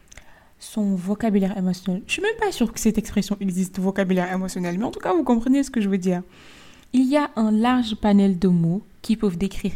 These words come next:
exactement comment vous vous sentez. Pourquoi j'insiste sur ça ? C'est parce que je pense que plus précisément tu sais ce que tu ressens, plus facilement, euh, tu le reconnais, t'as plus de facilité à le reconnaître et à l'accepter.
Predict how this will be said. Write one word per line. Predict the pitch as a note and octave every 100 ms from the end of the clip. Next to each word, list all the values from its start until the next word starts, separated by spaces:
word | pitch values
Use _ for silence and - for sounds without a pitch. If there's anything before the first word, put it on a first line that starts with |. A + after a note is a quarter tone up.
| -
exactement | G3+ F3+ F3+ - G3+ - G3 F3+
comment | F#3 F#3 F3+
vous | E3+
vous | E3
sentez. | D#3+ F3 E3 E3+ - - - - - - - -
Pourquoi | B3 F4
j'insiste | B3+ A3+ G#3+ F#3+ -
sur | F3+ -
ça ? | - F3+ D#4+ - - - - - -
C'est | - -
parce | A#3 D4 D#4
que | - B3+
je | G#3
pense | G3+ - F#3+ A3 A3+
que | - F#3+ E3+ - -
plus | C4 C4
précisément | - - C4 - C4 A#3 A#3+ A#3+ A#3+ -
tu | - G3
sais | - - A3
ce |
que | - G3
tu | -
ressens, | E3+ E3 G#3+ C4 - - - - - -
plus | B3
facilement, | A#3+ B3+ B3 - B3+ A#3 A3+ A3+ A#3+ C4+ - - - - - - _ -
euh, | G#3 G3+ F#3+ F#3 F#3
tu | -
le | A3+
reconnais, | A3+ A3+ A3 G#3
t'as | G3+
plus | G#3 A3
de | A3+
facilité | A3+ A3+ A3+ A3+
à | G#3
le | G3+
reconnaître | G3+ G3 G#3+ G#3+ G3
et |
à | F#3
l'accepter. | F#3 - F#3+ - G3 A#3+